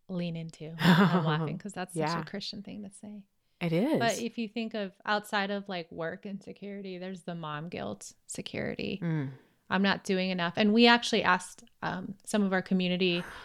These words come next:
Speaker 1: people, you guys listeners on Facebook, "What do you wanna hear about?" And a lot of you actually said,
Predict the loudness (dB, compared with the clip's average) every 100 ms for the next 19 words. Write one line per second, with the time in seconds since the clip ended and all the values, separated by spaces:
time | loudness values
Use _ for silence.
0 | -4 0 4 4 6 4 2 0 0 0
1 | 2 2 2 0 2 0 2 2 4 6
2 | 6 8 6 4 2 0 0 2 2 2
3 | 2 4 4 4 4 4 4 4 0 -2
4 | -4 -4 -2 0 2 0